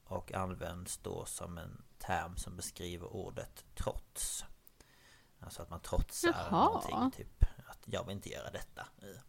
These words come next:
Speaker 1: Ja.
Speaker 2: Jaha, det hade jag absolut ingen aning om.
Speaker 1: Inte jag heller. Eh, men, eh, det, det är där det kommer ifrån i varje fall.
Speaker 2: Mm.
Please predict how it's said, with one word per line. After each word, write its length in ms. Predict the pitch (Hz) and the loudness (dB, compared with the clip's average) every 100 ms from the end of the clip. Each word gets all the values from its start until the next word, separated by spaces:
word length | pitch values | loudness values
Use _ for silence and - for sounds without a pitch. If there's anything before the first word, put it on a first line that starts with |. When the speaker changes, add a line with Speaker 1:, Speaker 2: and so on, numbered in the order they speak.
| - - | -16 -8
Speaker 1:
Ja. 260 | 92 87 - - - - - - - - - - - - | -6 -6 -10 -18 -18 -16 -16 -16 -16 -16 -18 -20 -4 4
Speaker 2:
Jaha, 600 | 285 - - 180 302 - | 4 4 2 6 6 8
det 80 | 226 | 8
hade 200 | 269 233 | 8 8
jag 100 | 185 | 6
absolut 680 | 247 - - 233 202 180 - - | 2 2 0 4 4 4 0 0
ingen 440 | 240 202 170 160 175 | 4 4 4 6 6
aning 320 | 160 226 254 | 4 4 4
om. 180 | 190 226 | 2 -2
Speaker 1:
Inte 220 | 202 - | -6 -2
jag 60 | 131 | 2
heller. 300 | 110 - - - - | 2 2 -10 -16 -10
Eh, 640 | - 95 95 95 95 95 95 | -4 -2 -2 -2 -4 -6 -8
men, 420 | 101 98 92 95 | -6 -6 -6 -6
eh, 360 | 101 104 104 104 | -8 -8 -8 -8
det, 400 | 107 101 104 104 104 104 107 113 117 - - | -6 -6 -6 -6 -6 -8 -10 -10 -12 -14 -8
det 60 | |
är 40 | 120 | -2
där 140 | 104 | 0
det 60 | - | 0
kommer 300 | - 110 - | 0 0 0
ifrån 280 | - - 104 | -4 -4 -4
i 20 | |
varje 160 | - - | -6 -4
fall. 200 | 113 117 - - - - - - | -4 -6 -10 -20 -20 -20 -16 -4
Speaker 2:
Mm. 280 | 233 247 | 2 4